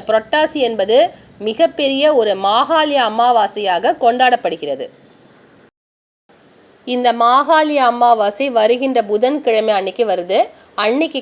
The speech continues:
காத்தால பதினொன்னுலேருந்து ஒரு பன்னிரெண்டு மணி, இந்த நேரம்தான் இந்த முன்னோர்களுக்கு நாம்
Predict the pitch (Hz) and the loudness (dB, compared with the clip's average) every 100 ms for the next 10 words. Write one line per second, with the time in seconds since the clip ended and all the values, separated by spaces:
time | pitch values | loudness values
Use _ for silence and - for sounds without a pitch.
0 | - 226 247 262 262 277 277 226 220 269 | 0 2 2 2 0 0 0 0 0 0
1 | 269 254 233 277 247 196 226 220 269 277 | 0 2 0 2 0 0 -2 -2 0 -2
2 | 269 220 196 214 - - - 220 262 294 | -2 -2 -2 -4 -6 -14 -14 -6 -2 0
3 | 285 254 233 247 240 254 277 233 202 208 | 0 0 2 0 0 -2 -2 -2 -4 -2
4 | 262 302 302 254 220 202 269 269 214 | -2 2 2 2 -2 0 0 2 0